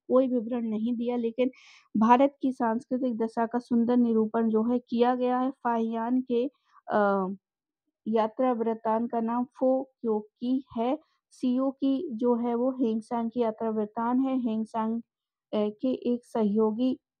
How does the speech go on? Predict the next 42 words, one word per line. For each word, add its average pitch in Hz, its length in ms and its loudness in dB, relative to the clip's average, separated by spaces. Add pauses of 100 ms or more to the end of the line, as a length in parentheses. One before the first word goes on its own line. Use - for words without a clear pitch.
(140)
ही 254 140 4
ली 233 220 -2
ने 226 100 -2
हेंगसांग 226 680 -4
की 247 120 -4
जीवनी, 220 680 0 (380)
अ, 208 40 -2
का 208 640 -4 (340)
नामक 220 400 2 (320)
एक 233 180 -2
ग्रंथ 233 280 0 (340)
की 220 80 -4
रचना 214 360 -2
की 202 240 -4
थी। 214 260 -8 (720)
आगे 240 220 10
है, 294 140 8
निम्नलिखित 269 460 2
में 262 80 -2
से 269 120 -8
कौन 254 280 0
बीज 247 220 0
गणित 247 180 2
के 247 140 -4
क्षेत्र 226 340 -4
में 240 80 0
अपने 233 240 -4
योगदान 226 380 0
के 226 100 -6
लिए 226 100 -2
विशेष 254 720 -2
रूप 220 240 0
से 233 360 0
जाना 214 300 -2
जाता 220 260 -6
है? 220 80 -2
तो 226 80 -2
भास्कराचार्य 226 960 2
जी 233 160 -4
जाने 240 340 -2
जाते 233 300 -4
हैं, 277 200 0